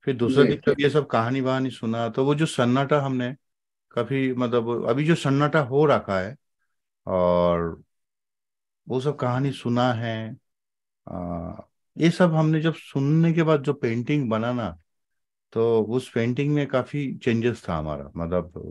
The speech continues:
Speaker 1: बाद वाला जो painting था,
Speaker 2: जी,
Speaker 1: तो
Speaker 2: जी।
Speaker 1: हम रूम में आके वही बातचीत कर रहे थे, और भी जो वहाँ पे, अ, हमारे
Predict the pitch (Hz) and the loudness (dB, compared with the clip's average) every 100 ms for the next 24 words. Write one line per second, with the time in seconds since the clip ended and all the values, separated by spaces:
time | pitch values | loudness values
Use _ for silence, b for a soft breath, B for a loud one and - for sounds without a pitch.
0 | 85 - - 90 92 90 87 82 87 90 | -14 -14 -12 -10 -2 0 0 0 -2 -2
1 | 90 87 85 82 98 82 87 113 _ _ | -4 -6 -6 -4 -8 -8 -10 -12 _ _
2 | _ _ _ _ - 143 131 131 120 120 | _ _ _ _ -2 2 6 6 6 -4
3 | - - - 123 120 - - - 110 117 | -10 -18 -14 -10 -6 -6 -4 -2 0 2
4 | 127 127 110 123 117 120 117 110 101 101 | 4 2 2 0 0 -2 -4 -2 0 0
5 | - 110 - 107 98 92 107 101 90 87 | -2 -6 0 0 0 -2 -4 -2 -2 -2
6 | 92 92 92 90 _ _ _ _ - 87 | -4 -2 -4 -6 _ _ _ _ -10 -4
7 | 82 85 85 85 - 82 85 82 80 80 | -4 -2 -2 -4 -6 -10 -8 -8 -8 -6
8 | 80 80 | -6 -8